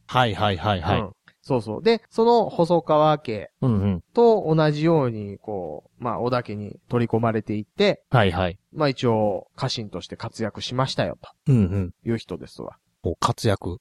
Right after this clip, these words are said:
Speaker 2: 大活躍ですよ。
Speaker 1: おー、そんなに？
Speaker 2: 実質ナンバーツーちゃうかな。
Speaker 1: 猿の次。
Speaker 2: いや、上。
Speaker 1: え？マジで？
Speaker 2: うん。
Speaker 1: え、柴田の次？
Speaker 2: え、じゃ、じゃ、ナンバーツーやから。
Speaker 1: ナンバーツーって？え、
Speaker 2: 家臣のトップや。
Speaker 1: お-、ええー、すごいやん。
Speaker 2: うん。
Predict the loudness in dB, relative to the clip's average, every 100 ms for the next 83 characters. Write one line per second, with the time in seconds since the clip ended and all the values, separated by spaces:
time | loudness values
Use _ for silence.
0 | _ 0 2 2 -2 -4 -6 -14 -18 -18
1 | -8 2 4 6 4 4 4 4 4 2
2 | -4 -10 -4 -2 -2 -6 -8 -4 0 4
3 | 4 2 0 2 2 0 -4 -2 0 -2
4 | -2 -2 -4 -8 -8 -10 _ 0 2 2
5 | 0 -2 -4 -4 -6 0 2 4 4 4
6 | 0 8 8 8 _ _ _ 4 6 6
7 | 2 -8 _ _ -8 -8 -8 _ -6 -4
8 | -2 2 4 4 2 2 -6 -12 _ 2
9 | 4 2 2 2 2 2 2 2 0 -2
10 | -2 -2 -8 -12 _ 2 6 4 4 -2
11 | -2 -4 -4 -6 -4 0 6 6 6 0
12 | -2 -2 -2 -6 -6 -12 4 6 8 6
13 | 4 2 -6 2 6 6 4 -4 _ -8
14 | -8